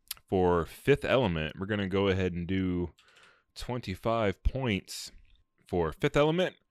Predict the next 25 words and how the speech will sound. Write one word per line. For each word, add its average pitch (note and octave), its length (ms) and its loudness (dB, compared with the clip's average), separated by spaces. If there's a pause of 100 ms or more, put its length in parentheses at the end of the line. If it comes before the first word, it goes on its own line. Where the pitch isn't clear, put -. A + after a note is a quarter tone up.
(880)
sending D3+ 520 -2
it A#2+ 200 -2
forward D3+ 300 8
in C#3+ 60 4
the D3 100 4
bracket G#2 500 2
and D#2+ 120 -6
dropping F#2+ 460 2
Mars A2 320 2
Attacks A2+ 520 -4
to G#2+ 240 2
the C3 100 4
loser A2 480 8
circle. D#2 760 0 (520)
We F#2+ 140 2 (100)
are D#3+ 420 10
doing C#3+ 320 4
a C#3 40 6
loser's A#2 420 4
bracket F2 440 0
this E2 180 -4
time. D2 460 -8
This F#2+ 200 0
week G#2 220 0
is F2 200 0